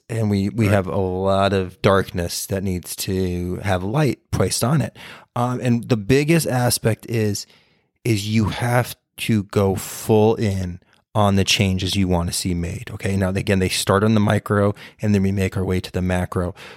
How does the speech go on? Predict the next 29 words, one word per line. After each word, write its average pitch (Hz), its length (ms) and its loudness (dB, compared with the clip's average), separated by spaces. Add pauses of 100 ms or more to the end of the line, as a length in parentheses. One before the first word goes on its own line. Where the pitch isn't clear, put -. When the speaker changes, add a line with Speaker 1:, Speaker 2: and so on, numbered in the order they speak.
(100)
Speaker 1:
but - 240 0 (480)
you 117 360 4
have 107 320 0
to 95 100 -2
fully 104 640 2
face - 840 -2 (460)
these 98 220 0
challenges, 90 680 2
and 95 140 -2
you 92 60 2
have 85 100 0
to - 80 -6
fully 98 340 2
face 95 280 0
these - 200 -2
challenges, 95 600 0
and 98 80 -2
you 92 80 0
have 92 80 -6
to 104 80 -6
fully 95 360 2
chase - 340 0
these 95 160 -2
limitations 98 840 2 (400)
of 104 160 2
your 98 100 4
conscious - 420 -4
expression. - 640 -4 (100)
Um, 92 400 -6